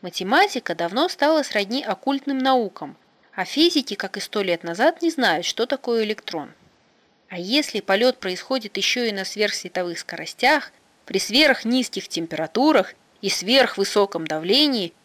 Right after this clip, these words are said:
под или над пространство, то с нас, фантастов, взятки абсолютно гладкие. Только не увлекайтесь подробным описанием работы всяких космических механизмов.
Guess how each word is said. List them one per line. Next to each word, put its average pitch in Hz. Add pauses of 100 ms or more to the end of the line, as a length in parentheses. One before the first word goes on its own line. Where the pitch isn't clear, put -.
(100)
под 214
или 190
над 196
пространство, 269 (100)
то 180
с -
нас, 302
фантастов, 285
взятки 233
абсолютно 214
гладкие. 170 (500)
Только 190
не 185
увлекайтесь 254
подробным 254
описанием 233
работы 185
всяких 226
космических 202
механизмов. 180